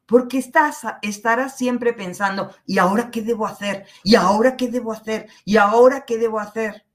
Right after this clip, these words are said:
Y cada vez que tú te preguntas, "¿Qué debo hacer?", es tu hemisferio izquierdo tomando el control. Es tu mente ego, ¿eh? Tu personaje,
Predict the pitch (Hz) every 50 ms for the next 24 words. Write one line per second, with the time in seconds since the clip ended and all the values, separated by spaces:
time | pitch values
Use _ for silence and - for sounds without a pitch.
0 | _ _ _ _ _ _ _ _ _ _ _ - 165 143 - 220 226 240 240 240
1 | 240 - 202 175 190 185 - 170 165 143 135 131 139 139 139 143 143 - - _
2 | - 196 196 185 180 156 135 131 120 - _ - 190 302 359 _ _ _ _ _
3 | _ _ _ _ _ _ _ _ _ _ _ _ _ - - 165 - - - 160
4 | 156 147 139 127 - - - 151 151 147 147 135 135 - - 165 180 196 185 180
5 | 190 - - 135 131 127 135 139 139 139 139 127 127 - 127 120 120 120 117 117
6 | 113 110 - _ _ _ _ _ _ _ - 170 175 175 - - 170 160 160 165
7 | 175 175 170 - 156 143 151 165 196 220 240 269 349 359 - _ _ _ _ _
8 | _ - 139 175 254 269 - _ _ _ _ _ - 185 202 202 - 523 - 143
9 | 165 156 151 165 180 202 214 - - 359 392 392 _